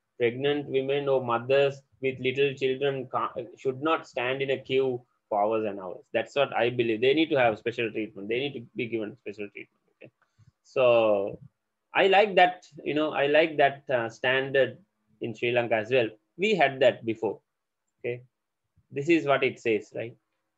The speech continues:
I mean, women were treated with special respect who were mothers, especially mothers were treated with very special respect. Today we have it.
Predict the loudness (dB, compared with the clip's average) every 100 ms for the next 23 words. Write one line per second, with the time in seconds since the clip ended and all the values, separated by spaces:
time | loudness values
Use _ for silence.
0 | _ -8 -4 -2 -2 -4 -8 -18 _ _
1 | _ _ _ _ _ _ _ _ _ _
2 | _ _ _ -2 0 2 0 -2 -10 -4
3 | -2 0 0 0 -2 -6 -8 -10 -8 -8
4 | -4 -4 -4 -6 -8 -6 -2 -2 -2 -4
5 | -2 -2 -4 -8 -8 -8 -8 -8 -6 -4
6 | -4 -6 -10 -10 -10 -10 -10 -12 -14 _
7 | _ _ -4 -2 -2 -8 -10 -12 -10 -10
8 | -10 -12 -14 -20 -20 _ _ _ _ -4
9 | -2 -2 -6 -4 -4